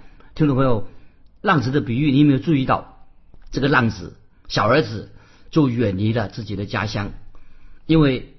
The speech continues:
这个浪子他的旧的性情在作怪啊，他有，有这个旧的性情，老我在作怪，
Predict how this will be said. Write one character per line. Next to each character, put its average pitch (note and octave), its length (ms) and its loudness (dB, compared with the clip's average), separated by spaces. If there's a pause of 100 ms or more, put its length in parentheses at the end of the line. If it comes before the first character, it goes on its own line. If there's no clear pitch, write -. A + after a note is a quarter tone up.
这 C#3 100 -8
个 C#3+ 40 -2
浪 B2+ 220 0
子 - 160 -12 (460)
他 B2+ 460 0 (360)
的 C#3+ 120 2
旧 A#3 260 4
的 C#3 80 4
性 C3 240 2
情 G2+ 260 -6
在 B2+ 80 0
作 C#3 220 2
怪 G#2+ 320 -2
啊， D#2+ 180 -12
他 A2 100 -4
有， G#2+ 180 -6
有 G2 120 -4
这 F#2+ 100 -6
个 B2 80 -2
旧 C3+ 240 2
的 A2 120 -2
性 A#2+ 220 -4
情， G#2 200 -6
老 G#2+ 160 2
我 G#2+ 220 2
在 C3 100 -2
作 A#2 220 0
怪， A2 240 -6